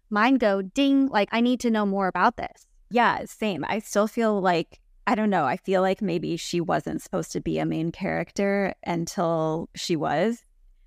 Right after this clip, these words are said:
Speaker 2: So they just haven't given us much, but it almost is in a good way. It's like, maybe we only can handle little doses of Brynn, and that's what makes us like her so much. If we were getting too much Brynn,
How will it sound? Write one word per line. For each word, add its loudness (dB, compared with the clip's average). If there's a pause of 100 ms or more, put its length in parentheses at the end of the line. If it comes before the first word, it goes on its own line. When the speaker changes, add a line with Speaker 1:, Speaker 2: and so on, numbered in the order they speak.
(120)
Speaker 2:
So 0 (100)
they 0
just -4
haven't 0
given 0
us -4
much, -6
but 0 (380)
it 2
almost 0 (140)
is -10
in 2
a 2
good -2
way. 0
It's -6
like, 0 (220)
maybe 2
we 0
only 0
can -4
handle -2
little 0
doses -4
of -2
Brynn, 2
and 0
that's 0
what -2
makes -6
us -4
like -2
her -2
so -2
much. 2
If -8
we 0
were 2
getting 0
too -6
much -2
Brynn, 2